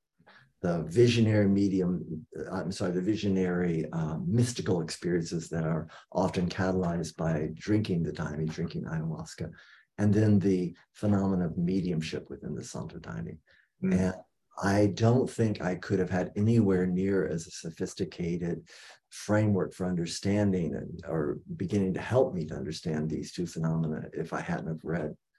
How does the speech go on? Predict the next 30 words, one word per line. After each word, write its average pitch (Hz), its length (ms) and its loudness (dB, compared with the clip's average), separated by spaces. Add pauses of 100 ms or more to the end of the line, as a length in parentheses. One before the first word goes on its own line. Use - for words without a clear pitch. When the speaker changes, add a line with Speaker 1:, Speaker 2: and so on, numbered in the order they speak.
(260)
Speaker 1:
and 80 180 0
been 90 160 0
immersed 85 460 -2
in 78 100 -4
the 78 100 -6
thought 80 400 -4
of, 80 140 -10 (140)
of 80 200 -8
William 80 300 -2
James 80 420 -8
and - 200 -12
Henri 80 220 -4
Bergson. - 580 -14 (640)
Um, 85 480 -2 (420)
so, 101 600 6
for 120 120 2
instance, 107 320 2
with 87 220 -2
William 92 420 2
James, 98 640 0 (480)
there 101 160 4
wa-, 104 180 4
there's 101 300 0
such 156 520 0
an 107 200 0
under-, 104 240 2 (400)
strong 131 640 -2
understanding 95 1000 0 (540)
of, 85 580 -2 (100)
um, 80 480 -4